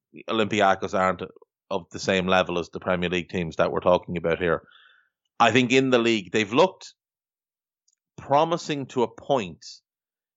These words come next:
but they have looked a little bit fragile at the back, especially in that left back channel.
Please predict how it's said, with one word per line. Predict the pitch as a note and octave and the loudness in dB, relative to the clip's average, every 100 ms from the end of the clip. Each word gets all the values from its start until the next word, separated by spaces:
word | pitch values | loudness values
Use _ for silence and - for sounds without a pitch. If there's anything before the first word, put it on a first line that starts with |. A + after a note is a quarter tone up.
| _ _ _ _ _ _ _ _ - | _ _ _ _ _ _ _ _ -4
but | A2+ | -2
they | A2+ | -2
have | G#2 C3 C#3 C3+ | 0 4 4 2
looked | C3+ - - | -2 -2 -10
a | A2 | -8
little | A2 A2+ A#2+ C#3+ D3 B2+ | -6 -4 -2 -2 -2 -6
bit | B2+ B2 A2+ - _ _ | -2 -2 -2 -8 _ _
fragile | - A2+ A2+ A2 A2 G2 | -4 0 0 0 -2 -2
at | F2+ | -6
the | F2+ | -8
back, | E2+ G#2+ A2 A2 G2+ | 0 2 4 0 -6
especially | - - A#2 - A2 | -10 -2 -2 -4 -10
in | - A#2 A2 | -8 -6 -2
that | G#2+ G2 | -2 0
left | G#2 G2 - | 0 -2 0
back | G#2 G#2+ - | 0 0 0
channel. | A#2+ A2 A2 G#2+ | 0 0 0 -4